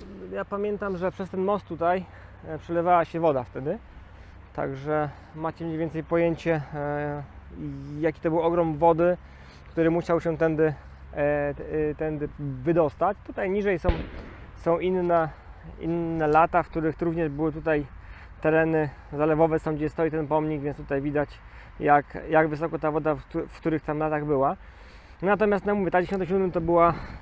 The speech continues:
to była, e, naj-, najstraszliwsza, że tak powiem, powódź, e, tamtych lat, o-, o-, o-, od kiedy tutaj jest, jest to mierzone.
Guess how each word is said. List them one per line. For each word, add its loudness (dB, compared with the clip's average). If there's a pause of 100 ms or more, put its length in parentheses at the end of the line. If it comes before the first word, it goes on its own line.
to -6
była, 4
e, -6 (800)
naj-, 4 (180)
najstraszliwsza, 0
że -4
tak -4
powiem, 0
powódź, -4 (540)
e, 0 (460)
tamtych -4 (380)
lat, 4
o-, 2
o-, 2
o-, -2
od -4
kiedy 2
tutaj 0
jest, -2
jest -6
to -2
mierzone. -2